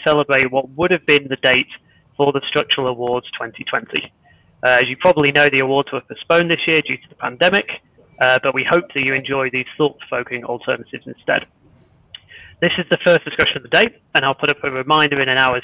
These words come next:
time at the end of the session to highlight the other two events. This morning's panel discussion focuses on how structural engineers can influence decision-making. How can we be persuasive in communicating our ideas? How do we help others understand our point of view?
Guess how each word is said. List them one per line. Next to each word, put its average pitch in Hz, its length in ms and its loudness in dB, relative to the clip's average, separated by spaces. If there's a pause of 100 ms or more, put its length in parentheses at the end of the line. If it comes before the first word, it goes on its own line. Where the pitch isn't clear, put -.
(120)
time 127 220 2
at 123 60 -10
the 135 100 2
end 151 160 2
of 135 140 -4
the - 120 -16
session 127 360 -2
to - 420 -20
highlight 135 480 2
the 131 100 0
other 123 140 -2 (100)
two 120 220 -8
events. 120 360 -6 (1300)
This 156 140 -2
morning's 196 460 4 (100)
panel 170 240 2
discussion 147 560 -4
focuses 143 380 -4
on 135 160 0
how 147 340 0
structural 170 360 -2
engineers 135 420 0
can 139 80 -6
influence 139 580 -6
decision-making. 139 680 -4 (500)
How 160 140 2
can - 160 -2
we 165 100 4
be 170 160 0
persuasive 160 600 0
in 143 120 2
communicating 135 580 -2
our 127 160 2
ideas? 160 300 4 (480)
How 170 80 4
do 170 80 -2
we 175 100 0
help 160 200 2
others 160 300 4
understand 139 540 -2
our 135 160 2
point 131 280 -6
of 127 120 -12
view? 143 240 0